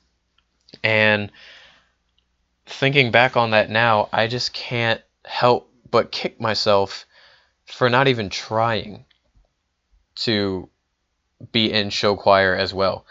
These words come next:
'Cause I know a lot of, um, a lot of my friends in high school who were in band, they dropped, they either dropped band to be in show choir or they did both. And looking back, it's like, "Well, I could have done that,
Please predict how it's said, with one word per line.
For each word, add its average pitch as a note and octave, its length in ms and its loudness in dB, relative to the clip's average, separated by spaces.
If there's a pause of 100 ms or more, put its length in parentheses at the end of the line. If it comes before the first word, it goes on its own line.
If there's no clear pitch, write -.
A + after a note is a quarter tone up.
(280)
'Cause A#2+ 120 0
I D3 80 6
know E3 140 2
a - 20 8
lot A#2+ 200 4
of, G2+ 160 -4 (220)
um, G2+ 340 0
a G2+ 60 2
lot C3+ 160 4
of B2 40 -2
my G2+ 100 0
friends A#2+ 300 0
in G#2 60 -8
high G2+ 160 2
school G2 500 -4 (100)
who A#2 120 -4
were G2+ 160 0
in G#2+ 240 0
band, G2 400 0 (580)
they A2 440 2
dropped, G2+ 400 2
they A2 160 4
either G#2 180 2
dropped G2+ 480 0
band G2 400 0 (600)
to A2 200 -4
be A2+ 520 0 (180)
in G#2+ 180 0
show G2+ 220 -2
choir F#2+ 460 0
or A2 500 2
they G2+ 280 0
did F#2+ 280 -2
both. G2+ 340 -2 (1200)
And A#2+ 120 -4
looking A2+ 300 -2
back, A2+ 320 2
it's G#2+ 120 -10
like, G#2+ 160 -6
"Well, G#2+ 100 2
I D3 120 0
could E3+ 160 -6
have F#2+ 140 -10
done F2 220 -8
that, F2 260 -10